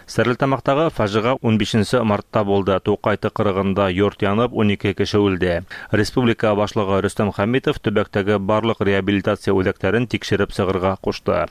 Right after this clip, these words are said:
Тәфтиш комитетыннан белдерүләренсә, содействие адаптация үзәгенең координаторы булган кешене кулга алгандар.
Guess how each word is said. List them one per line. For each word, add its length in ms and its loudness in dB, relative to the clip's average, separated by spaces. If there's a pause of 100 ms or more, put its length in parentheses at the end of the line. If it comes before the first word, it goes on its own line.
(500)
Тәфтиш 400 0
комитетыннан 640 0
белдерүләренсә, 720 0
содействие 720 0
адаптация 560 0
үзәгенең 480 0
координаторы 640 0
булган 320 -2
кешене 340 0
кулга 440 2
алгандар. 520 0